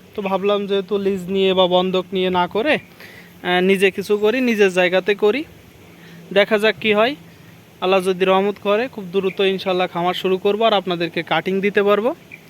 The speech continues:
যারা আমরা ক্ষুদ্র খামারি আছি, ছোট খামারি আছি,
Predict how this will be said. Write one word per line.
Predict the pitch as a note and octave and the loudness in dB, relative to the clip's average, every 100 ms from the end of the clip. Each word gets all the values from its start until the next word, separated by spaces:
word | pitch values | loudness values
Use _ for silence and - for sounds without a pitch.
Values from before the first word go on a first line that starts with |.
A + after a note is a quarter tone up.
| - - - - - - - - | -20 -20 -20 -20 -20 -20 -20 -16
যারা | E3+ F3+ F#3+ | -2 0 2
আমরা | G3 G3+ | 2 0
ক্ষুদ্র | F#3+ G3 F3+ G3 | 0 -2 0 0
খামারি | - F3+ F3+ F#3 | 0 -2 0 0
আছি, | F3+ - F3+ | 0 -2 -4
ছোট | - E3 | -4 -6
খামারি | F3 F3 F3+ F3+ | -4 -4 -4 -2
আছি, | F3+ - B3+ | -2 -4 -10